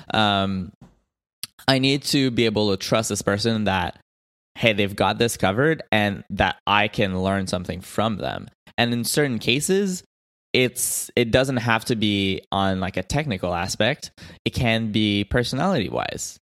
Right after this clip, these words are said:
of, hey, this person has a very different personality from, from the one I have, diff-, very different perspective, um,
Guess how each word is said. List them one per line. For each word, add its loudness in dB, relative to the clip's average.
of, -2
hey, 0
this 0
person 0
has 2
a 2
very 2
different 0
personality 0
from, -4
from -2
the -2
one 0
I 2
have, 2
diff-, -4
very 0
different -4
perspective, 0
um, 0